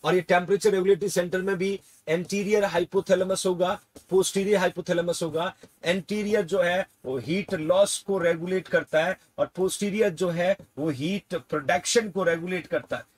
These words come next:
Heat production को रेगुलेट कौन करता है? Posterior hypothalamus। heat loss को कौन करता है? Anterior hypothalamus।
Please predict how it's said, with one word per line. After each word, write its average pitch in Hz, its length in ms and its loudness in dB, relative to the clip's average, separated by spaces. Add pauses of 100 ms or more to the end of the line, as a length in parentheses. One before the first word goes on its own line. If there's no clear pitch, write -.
(140)
Heat 175 260 -4
production 180 480 -2
को 180 80 -2
रेगुलेट 175 320 0
कौन 180 220 -2
करता 156 260 0
है? 185 120 2 (240)
Posterior 180 460 0
hypothalamus। 170 720 0 (180)
heat 160 220 -4
loss 185 220 4
को 202 140 4
कौन 165 220 0
करता 165 300 0
है? 185 120 -2 (200)
Anterior 185 460 2
hypothalamus। 170 720 0